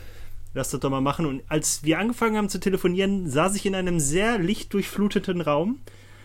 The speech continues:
Und jetzt sitze ich an meinem ehemaligen Schreibtisch, genau wie du, mit einer Schreibtischlampe. Und bestimmt kommt gleich jemand von hinten.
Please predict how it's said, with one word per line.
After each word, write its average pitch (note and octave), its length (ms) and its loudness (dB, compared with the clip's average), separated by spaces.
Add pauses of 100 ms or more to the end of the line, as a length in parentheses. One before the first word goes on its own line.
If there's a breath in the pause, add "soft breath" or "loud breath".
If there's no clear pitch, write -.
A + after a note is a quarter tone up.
(180 loud breath)
Und D#3 120 4
jetzt F3 300 4
sitze F3+ 240 2
ich E3+ 120 0
an D#3+ 80 2
meinem D#3 280 4
ehemaligen D#3+ 480 2
Schreibtisch, D3 640 -2
genau C3+ 320 2
wie B2+ 80 0
du, B2+ 120 2
mit B2 120 2
einer A#2+ 180 2
Schreibtischlampe. A#2 880 -4
Und A2+ 220 -6 (340)
bestimmt - 380 -2
kommt C3 160 -2
gleich A#2+ 180 0
jemand A#2 220 0
von A2 140 -4
hinten. A2 320 -4